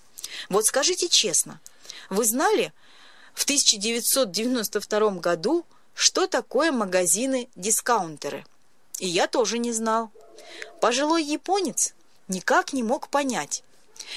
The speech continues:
почему наши дамы выкладывают из пакета товары, которые он только что туда положил.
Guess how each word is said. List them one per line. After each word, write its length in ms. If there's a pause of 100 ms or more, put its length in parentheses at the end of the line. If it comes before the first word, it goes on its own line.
почему 380
наши 260
дамы 320
выкладывают 720
из 120
пакета 400
товары, 520 (260)
которые 420
он 180
только 440
что 280
туда 280
положил. 520